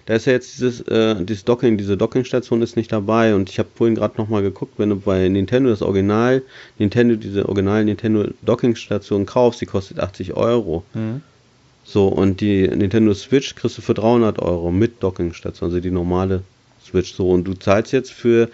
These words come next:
Speaker 1: die Nintendo Lite, äh, Switch Lite, zahlst du zweihundertzwanzig Euro, so, dann bist du bei dreihundert Euro. Also ist sie nicht günstiger. Kannst du nicht sagen, dass sie günstiger ist.
Speaker 2: Das
Speaker 1: Kostet
Speaker 2: stimmt,
Speaker 1: genauso
Speaker 2: aber
Speaker 1: viel.
Speaker 2: also so,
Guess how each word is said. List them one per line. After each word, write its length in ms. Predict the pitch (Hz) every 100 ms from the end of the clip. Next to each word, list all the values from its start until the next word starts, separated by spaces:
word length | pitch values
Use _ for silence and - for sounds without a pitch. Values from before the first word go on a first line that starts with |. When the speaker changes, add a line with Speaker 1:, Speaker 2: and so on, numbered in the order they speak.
| - - _
Speaker 1:
die 80 | 110
Nintendo 560 | 104 95 101 101 98 98
Lite, 480 | 92 95 131 - -
äh, 80 | 92
Switch 300 | 127 120 113
Lite, 260 | 117 143
zahlst 300 | - 117 -
du 60 | 113
zweihundertzwanzig 720 | - 110 110 104 107 - 92
Euro, 220 | 127 120
so, 120 | 98
dann 220 | 92 92 92
bist 160 | -
du 60 | 123
bei 140 | 110
dreihundert 420 | 101 92 87 87
Euro. 320 | - 85 85 90
Also 200 | 82 87
ist 220 | - -
sie 100 | 85
nicht 180 | 82 -
günstiger. 500 | 113 117 123 90 87 - _ _ -
Kannst 240 | - -
du 20 |
nicht 140 | 85 95
sagen, 260 | 143 98
dass 140 | 87 -
sie 100 | 82
günstiger 380 | 85 - 87 95
ist. 200 | 92 107
Speaker 2:
Das 120 | 104
Speaker 1:
Kostet 80 | 90
Speaker 2:
stimmt, 220 | 139 110
Speaker 1:
genauso 180 | 107 110
Speaker 2:
aber 160 | 87
Speaker 1:
viel. 80 | 87
Speaker 2:
also 240 | 110 110
so, 360 | 107 117 123